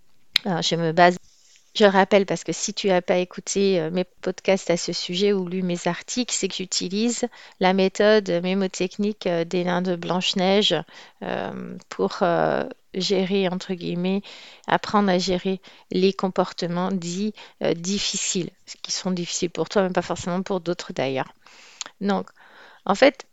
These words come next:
moi, je te dirais, étudie quand même soigneusement les formations proposées aussi, euh, et, qui peuvent être étalées sur plusieurs mois. Parce que ça a un coût, bien sûr, ces formations qu'il faut pas négliger.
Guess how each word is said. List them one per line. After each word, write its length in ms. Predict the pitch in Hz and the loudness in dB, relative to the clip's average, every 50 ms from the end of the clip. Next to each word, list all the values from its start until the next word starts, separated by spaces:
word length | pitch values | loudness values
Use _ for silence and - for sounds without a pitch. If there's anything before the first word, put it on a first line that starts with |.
| - - | -6 0
moi, 160 | 214 233 254 | 2 2 2
je 80 | 247 | 2
te 80 | - 233 | 0 -2
dirais, 500 | 202 196 185 196 190 226 214 220 233 - - | 0 2 0 6 8 10 10 10 10 8 6
étudie 460 | - 254 247 - 240 214 196 214 233 | 2 2 2 2 -4 -6 -6 -6 -8
quand 240 | - - 220 202 196 | -6 -4 -2 -2 0
même 320 | 196 190 180 196 208 214 220 - _ | 2 2 2 2 0 -2 -4 -8 _
soigneusement 680 | - - - 220 208 214 208 196 202 190 190 190 208 220 | -4 0 2 4 6 6 6 4 4 2 0 0 0 0
les 100 | 226 202 | 0 0
formations 720 | - - 180 180 180 170 165 175 - - 190 190 190 185 | 0 0 0 0 2 0 0 0 -2 -2 -2 -2 -2 -4
proposées 800 | - - - - 208 185 - - 196 170 175 180 190 190 175 - | -6 -8 0 0 2 2 2 0 -2 0 0 2 2 2 2 2
aussi, 560 | 190 196 190 190 - - - 190 196 214 226 - - - - - - _ - - - | 2 0 2 0 -2 -4 -4 -2 -2 -4 -4 -6 -10 -16 -18 -20 -16 _ -8 -2 2
euh, 140 | 190 185 - | 2 4 4
et, 680 | - 196 185 170 170 165 156 - - 156 - 117 180 - - | 4 4 4 6 4 4 2 2 -2 -4 -8 -12 -16 -14 -14
qui 100 | - 190 | -12 0
peuvent 200 | - 220 214 208 | 2 6 8 8
être 140 | 196 - - | 8 8 6
étalées 320 | 190 - 180 175 196 214 | 6 6 6 6 6 4
sur 200 | - - - 180 | 4 2 0 0
plusieurs 600 | - - - - - 208 185 - 180 170 175 - | 0 -6 -10 -4 -2 0 2 4 4 2 2 0
mois. 160 | 185 151 165 - _ _ - - - - - - - | -2 -4 -4 -6 _ _ -14 -14 -14 -14 -16 -4 -2
Parce 160 | 185 185 - | -2 -2 2
que 100 | - 202 | 0 0
ça 160 | 196 - 185 | 2 4 2
a 20 | 165 | 2
un 140 | 175 185 | 4 0
coût, 260 | 190 - - - 247 226 | -2 -2 -4 -2 -2 -2
bien 180 | 190 180 180 | 0 0 0
sûr, 200 | 180 - - 185 | 0 0 -2 -2
ces 140 | - - 175 | 0 0 -2
formations 460 | - - 156 156 160 180 - 226 220 | 0 0 0 0 0 0 0 0 -2
qu'il 160 | - - - | -2 -4 -4
faut 120 | - - 175 | -4 -4 2
pas 180 | - 175 165 | 4 6 6
négliger. 560 | 185 180 175 180 - 196 208 202 196 202 190 | 6 4 0 -2 -2 -2 0 2 2 2 2